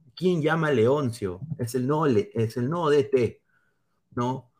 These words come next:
El nuevo D T. Tiene un teléfono también Android, creo. Creo que es un Android, ¿no?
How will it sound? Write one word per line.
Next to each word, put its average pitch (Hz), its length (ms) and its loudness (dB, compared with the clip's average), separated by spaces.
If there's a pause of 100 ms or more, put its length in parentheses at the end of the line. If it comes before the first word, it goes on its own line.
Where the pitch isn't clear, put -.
(140)
El 113 160 0
nuevo 135 200 2
D 120 140 2
T. 110 200 -2
Tiene 135 200 -4
un 143 60 -6
teléfono 110 640 -4
también 113 300 -4
Android, 110 540 4 (260)
creo. 113 480 -2
Creo 113 240 -2
que 113 60 -6
es 107 140 -8
un 101 100 -8
Android, 101 380 -4 (120)
¿no? 104 160 -14